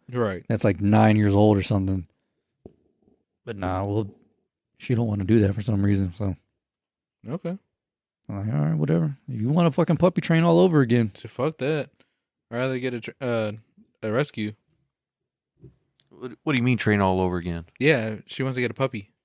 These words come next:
Speaker 2: Puppy.
Speaker 3: No, I'm saying, uh, did you even train Kane to begin with?
Speaker 1: <laughs>
Speaker 2: Me or
Speaker 3: Yeah.
Speaker 2: her?
Speaker 3: E-, either of y'all.
Speaker 2: Me, yeah.
Speaker 3: All right.
Speaker 2: Well, I mean, you see how he, he goes outside.
Speaker 3: Yeah.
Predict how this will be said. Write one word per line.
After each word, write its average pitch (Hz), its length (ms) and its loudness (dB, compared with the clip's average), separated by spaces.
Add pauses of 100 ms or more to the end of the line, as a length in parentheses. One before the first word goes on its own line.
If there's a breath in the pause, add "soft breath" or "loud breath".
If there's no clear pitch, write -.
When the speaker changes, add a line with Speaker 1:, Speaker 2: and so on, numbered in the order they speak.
(300)
Speaker 2:
Puppy. 101 200 0
Speaker 3:
No, 110 100 6
I'm 117 80 2
saying, 113 320 4 (260)
uh, 87 140 -2 (500)
did 95 120 -4
you 117 80 -4
even 110 120 -4
train 110 400 -2
Kane 120 240 -2
to 131 60 -8
begin 147 280 -2
with? 156 280 -6
Speaker 1:
<laughs> - 1160 -2
Speaker 2:
Me 185 220 4 (140)
or 131 120 2
Speaker 3:
Yeah. 113 80 2
Speaker 2:
her? 101 160 2 (240)
Speaker 3:
E-, 98 80 -2
either 123 320 2
of 90 60 2
y'all. 85 220 -2 (120)
Speaker 2:
Me, 165 140 2
yeah. 185 480 6 (280)
Speaker 3:
All 92 80 -6
right. 110 160 -8 (400)
Speaker 2:
Well, 131 160 6
I 123 60 8
mean, 123 100 8
you 131 220 4
see 190 180 2
how 147 160 8
he, 120 240 2
he 135 160 -2
goes 123 240 6
outside. 135 500 2 (580)
Speaker 3:
Yeah. 359 500 -12